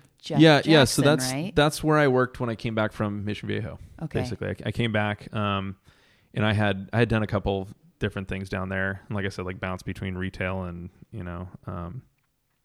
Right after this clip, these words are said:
Speaker 2: things like that. And, and I was just drawn back to the restaurant.
Speaker 1: Mm-hmm.
Speaker 2: I just, you know, there, uh, I don't, I'm not really sure why. Maybe it was familiar, but, um, and I knew just, like, I just enjoyed working with the people, working with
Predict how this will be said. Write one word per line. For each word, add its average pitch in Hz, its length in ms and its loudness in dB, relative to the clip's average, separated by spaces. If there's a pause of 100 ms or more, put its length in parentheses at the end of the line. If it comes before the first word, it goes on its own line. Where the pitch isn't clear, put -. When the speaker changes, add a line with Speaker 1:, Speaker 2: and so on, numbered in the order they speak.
(240)
Speaker 2:
things 92 200 -2
like 90 160 -4
that. 90 260 -4
And, 92 280 -6 (800)
and 98 300 0
I 104 120 0
was 98 140 4
just 101 200 0
drawn 95 320 -2
back 98 280 -2
to - 80 -10
the 95 80 -6
restaurant. 101 540 -4 (260)
Speaker 1:
Mm-hmm. 151 240 -8
Speaker 2:
I 101 60 -4
just, 98 300 -8 (180)
you - 100 -10
know, 92 120 -8
there, 101 160 -8 (1400)
uh, 101 220 -6 (280)
I 110 80 -10
don't, 107 200 -8 (340)
I'm 107 80 -10
not 113 180 -8
really 110 180 -2
sure - 200 -8
why. 92 260 -2
Maybe 104 120 0
it 101 40 0
was 101 140 0
familiar, 98 560 -4 (120)
but, 92 300 -2
um, 92 440 -8 (340)
and 127 100 4
I 117 60 6
knew 107 120 2
just, 98 300 -4
like, 95 140 -10
I 92 160 -6
just 92 260 -10
enjoyed 87 460 -10 (260)
working 92 280 -8
with 92 120 -8
the 95 80 -8
people, 95 300 -6
working 92 240 -8
with 90 100 -12